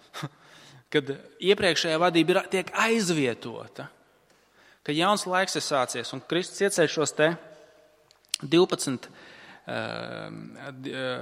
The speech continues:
divpadsmit mācekļus kā jauno Izraēla vadību un dod visas tās pašas pilnvaras, kas viņam, un viņš viņus sūta sludināt. Un kas ir šī te sludināšana, ja? Septītajā pantā:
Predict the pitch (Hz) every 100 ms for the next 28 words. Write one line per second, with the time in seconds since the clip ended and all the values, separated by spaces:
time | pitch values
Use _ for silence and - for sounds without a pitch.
0 | 120 117 117 113 127 151 175 160 - 151
1 | 202 202 - 156 135 - 135 135 170 156
2 | 131 156 151 127 135 208 170 147 139 160
3 | - - - 139 156 151 160 139 - 151
4 | - 156 165 139 - 135 202 196 147 127
5 | 156 160 160 180 - 190 160 - 165 175
6 | 160 123 117 131 190 185 160 143 - 170
7 | 160 135 117 - 117 120 135 190 - -
8 | - - _ _ _ _ _ _ _ _
9 | _ _ _ - - - - - - 156
10 | 165 147 135 123 127 139 143 120